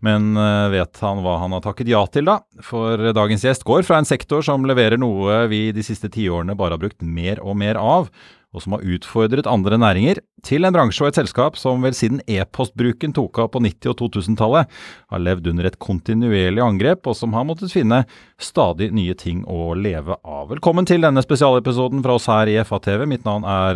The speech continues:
eh, Marius Lorentzen, og jeg er så heldig å kunne si velkommen til, eh, Petter Børre Furberg,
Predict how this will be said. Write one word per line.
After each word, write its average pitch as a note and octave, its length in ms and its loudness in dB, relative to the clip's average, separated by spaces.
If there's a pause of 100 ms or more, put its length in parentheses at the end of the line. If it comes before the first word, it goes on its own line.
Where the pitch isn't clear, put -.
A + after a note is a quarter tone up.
eh, G2 140 2
Marius G2 340 0
Lorentzen, D#3+ 320 0
og - 540 -14
jeg G#2 100 2
er G2 60 2
så G2+ 180 2
heldig F2+ 160 -4
å F2 80 -6
kunne F#2 180 -4
si F2 220 -4
velkommen F2 720 -4
til, F2 380 -6
eh, F2+ 180 -2
Petter F#2+ 360 -6
Børre F#2+ 280 -2
Furberg, A#2+ 720 0